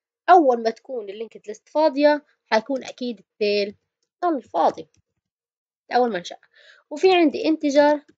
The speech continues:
طبعا انتجر سايز لأنه الانتجر لازم، لأنه عدد ال-، النودز حيكون عدد صحيح، في البداية حيكون زيرو. تمام لحد اللحظة؟ بدي أعمل ثلاث دوال بسيطة اللي هو دوال الجيتر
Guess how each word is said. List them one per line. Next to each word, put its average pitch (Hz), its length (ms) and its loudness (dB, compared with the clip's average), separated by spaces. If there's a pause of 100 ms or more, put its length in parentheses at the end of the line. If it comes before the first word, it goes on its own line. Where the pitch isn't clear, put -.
(120)
طبعا 247 160 -10
انتجر 254 540 -4 (480)
سايز 247 420 0
لأنه 226 320 -6
الانتجر 220 600 -2 (420)
لازم، 202 320 -12
لأنه 208 200 -10
عدد 208 400 -2
ال-، 196 300 -14
النودز 226 460 -12
حيكون 226 280 -6
عدد 226 240 -6
صحيح، 190 280 -8
في - 80 -20
البداية 311 320 2
حيكون 254 420 -8 (560)
زيرو. 151 320 -18 (920)
تمام 226 340 -6
لحد 254 260 -10
اللحظة؟ 262 440 -8 (880)
بدي 262 260 0
أعمل 269 680 0
ثلاث 262 180 4
دوال 226 320 2
بسيطة 254 540 -2
اللي 285 120 -2
هو 262 80 -2
دوال 254 240 2
الجيتر 226 640 -2